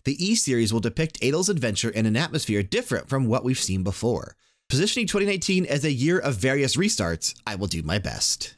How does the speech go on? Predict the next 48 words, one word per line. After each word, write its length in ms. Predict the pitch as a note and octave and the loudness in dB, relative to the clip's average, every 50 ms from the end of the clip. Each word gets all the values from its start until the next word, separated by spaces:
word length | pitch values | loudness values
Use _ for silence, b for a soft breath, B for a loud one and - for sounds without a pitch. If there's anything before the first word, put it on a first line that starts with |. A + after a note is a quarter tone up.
| _ - | _ -6
End 180 | G2+ F2 D#2 | -6 -6 -6
quote. 300 | - D#2 B1+ - - - - _ _ _ _ _ _ _ _ _ _ _ _ _ _ _ _ _ - | -6 -8 -8 -8 -10 -14 -14 _ _ _ _ _ _ _ _ _ _ _ _ _ _ _ _ _ -6
Exciting 600 | C3 - - - - - F3+ D#3+ D3 C3+ C3+ B2+ | -4 -2 -2 -2 0 0 0 0 0 0 2 2
news 240 | A#2 G#2 G2 F2+ - | 2 2 2 0 0
there. 300 | - D#2 B1 G1+ - - - | -2 -4 -4 -6 -8 -8 -6
I, 440 | B2 C3 C3+ C#3 C#3+ C#3 B2+ A2+ F#2 - - - | -4 -2 -2 0 0 -2 -2 -4 -8 -10 -8 -6
Xseed 440 | E3+ G#3 - - - A3+ G#3+ E3+ - | -6 -4 -2 -2 0 0 0 0 0
Games, 320 | D#3+ D3+ D3 D3+ C#3+ C3 | 0 0 0 0 0 0
man, 160 | C#3 D3 D3+ | 0 0 0
I 120 | D#3 D#3 E3 | 0 0 2
need 420 | F3 F#3 G3 G#3+ A#3 A#3+ G#3 F3+ | 2 2 2 4 4 4 4 2
you 60 | A3+ | 2
guys 320 | G3 G3 F#3 F3+ F3+ F3 - | 0 0 -2 -2 -2 -2 0
to 80 | F#3+ | 0
release 260 | F#3 F#3+ F3 F3 F3 - | 2 2 2 2 0 0
Trails 240 | - F3 E3 E3 | 0 0 0 0
of 80 | E3 D#3 | -2 -2
Cold 220 | - E3+ D#3+ D#3 | 0 0 0 -2
Steel 180 | - - D3+ C#3+ | -2 -2 -2 -2
three, 240 | - - C#3+ C#3 C3 | 0 0 0 0 0
please, 240 | - C3+ B2 A#2+ - | 0 0 -2 0 0
here 140 | A#2+ A#2 | 0 0
in 60 | A#2 A2+ | 0 2
North 180 | A2 A2 - | 0 -2 -2
America. 500 | A2 G#2+ G#2 G#2 G2+ G2 - G2+ F#2 E2+ B B B B B B B B | -2 -2 -2 -2 -2 -2 -2 -2 -2 -4 B B B B B B B B
And 160 | - B2 B2 | 0 0 2
I 80 | B2 B2+ | 2 2
need 320 | C3 C3+ C#3 D#3 D#3+ B2+ | 2 2 2 2 2 2
you 140 | D3+ D3 C#3 | 2 2 2
to 40 | C#3 | 2
get 140 | C3+ C3+ B2+ | 2 0 0
started 300 | - C#3+ C3+ C3+ C3 B2+ | 0 2 2 4 4 2
on 100 | A#2+ A#2 | 2 0
Cold 240 | - C3+ A#2+ A2+ G#2 | 0 0 0 0 0
Steel 220 | - A#2 G#2+ G#2+ | -2 -2 -2 -2
four. 340 | G#2 - A2+ G#2 G#2 G2 - | -2 -2 -2 0 0 0 0
I 120 | G2+ A2 | 0 -2
wanna 260 | A2 A#2 B2+ C3 C3 | 0 0 0 0 0
conclude 420 | - - A#2+ G#2 - B2 B2+ A#2+ G#2+ | -2 -4 -4 -4 0 2 2 2 2
the 80 | A2+ | 0
series. 580 | A2 - - A#2 A2+ A2+ A2 A2 G#2+ G2 - - b b b b b b b _ - | 0 0 0 0 0 2 2 2 2 0 0 -2 b b b b b b b _ -6
Ah, 320 | E2 F2+ F2+ F2+ F2+ F2 E2+ | -4 -2 -2 0 0 -2 -2
man, 380 | E2+ E2+ F2 F2+ F2+ F2+ F2+ F#2+ | -2 -2 -2 -2 -2 -2 -2 -4
I 60 | F#2 | -4
really 280 | F2+ F#2+ F#2+ F#2 F#2 | -4 -2 -2 -2 -2
wanna 200 | F2+ F2+ F2 F2+ | -2 -4 -4 -4
get 160 | E2+ F2+ D#2+ - | -6 -6 -8 -6
this, 180 | F2+ F2 - | -6 -6 -8